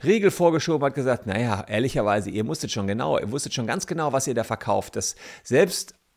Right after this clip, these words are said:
wenn so eine Genehmigung vom Kraftfahrtbundesamt da war, das überhaupt nicht irgendwelchen europäischen Vorgaben entspricht, was hier in die Umwelt rausgepustet wird.“ Jetzt musste der Bundesgerichtshof überlegen,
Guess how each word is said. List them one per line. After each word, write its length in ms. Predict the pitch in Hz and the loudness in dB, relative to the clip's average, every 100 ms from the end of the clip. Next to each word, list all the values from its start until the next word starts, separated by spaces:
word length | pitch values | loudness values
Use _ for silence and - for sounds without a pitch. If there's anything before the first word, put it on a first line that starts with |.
| - | 4
wenn 240 | 131 196 | 4 4
so 100 | 160 | 2
eine 260 | 156 139 131 | 2 2 0
Genehmigung 640 | 107 113 120 175 180 151 | 0 -2 0 -2 -2 -4
vom 160 | 139 135 | -4 -6
Kraftfahrtbundesamt 1040 | - 139 135 110 127 127 - 113 120 - - | -4 -4 -4 -4 -2 -2 -2 -2 -2 -6 -10
da 480 | 104 107 131 143 107 | 0 4 4 4 2
war, 460 | 101 113 113 117 - - - - - - - - | 2 4 4 2 -2 -20 -18 -16 -14 -14 -14 -4
das 240 | 101 - | -4 -2
überhaupt 680 | - 113 104 - 208 220 - | 2 2 2 0 0 0 -2
nicht 280 | 120 110 - | -4 -4 -2
irgendwelchen 800 | 190 190 160 147 127 131 123 131 | -2 0 -2 -2 2 2 2 -4
europäischen 640 | 123 107 - 117 110 - 110 | -2 -2 0 0 0 0 -6
Vorgaben 600 | - 123 113 98 101 98 | -2 0 2 2 2 0
entspricht, 560 | 95 - - 110 - | -4 -6 -6 -6 -6
was 200 | 95 - | -8 -6
hier 640 | - - - 180 202 190 - | -10 -6 -2 0 2 2 0
in 260 | 139 131 113 | -2 -2 0
die 460 | 113 110 101 - | 0 0 -2 -4
Umwelt 500 | - 165 135 120 117 | -2 0 4 4 2
rausgepustet 920 | 87 104 - 110 - 101 95 - 117 110 | 0 -2 -2 -8 -6 -6 -6 -4 -6 -6
wird.“ 220 | - - | -10 -4
Jetzt 160 | - | 0
musste 200 | 214 226 | 2 2
der 180 | 185 156 | 4 4
Bundesgerichtshof 640 | 127 143 135 113 117 190 | 4 0 0 -2 -2 -2
überlegen, 640 | - 117 98 92 98 123 | -2 0 0 2 0 0